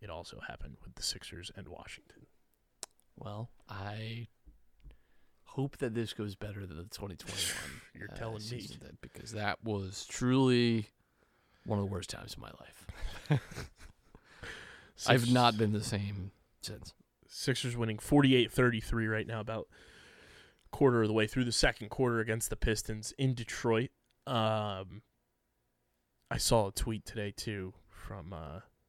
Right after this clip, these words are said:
Speaker 1: the Barstool Philly account. They said, "Who's a Philly sports athlete that should have played their entire career in Philadelphia but didn't?" And then, uh, the one and only Patrick Beverley quote tweet and said, "Aye, aye, Captain."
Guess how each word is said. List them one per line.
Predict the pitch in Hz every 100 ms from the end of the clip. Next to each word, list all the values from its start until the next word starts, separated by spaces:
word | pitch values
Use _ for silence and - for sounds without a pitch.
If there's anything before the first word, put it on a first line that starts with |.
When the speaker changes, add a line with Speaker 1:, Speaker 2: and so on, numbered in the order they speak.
| _ _ _ _ _ -
Speaker 1:
the | 98 - -
Barstool | 87 - - -
Philly | 107 95 95
account. | - 85 -
They |
said, | 101 101
"Who's | 127 117
a | 101
Philly | - - 113
sports | - - 107 110
athlete | 104 104 104 90
that | 87 87 - _ _ _ _ _ _ _
should | - - 170
have | 143
played | - 226 127
their | 120 113 - _
entire | 131 127 123 113
career | - 107
in | 101
Philadelphia | - 107 104 104 -
but | 95 -
didn't?" | 107 113 101
And | - 98 104
then, | 90 90
uh, | 90 92 98 - - _ _ _ _ _ _ -
the | -
one | 101
and | 101
only | 104 95
Patrick | - 101 - 104
Beverley | 98 92 95
quote | - 98 -
tweet | 87
and | 85
said, | - 92
"Aye, | 82 104
aye, | 110 104 -
Captain." | - - 110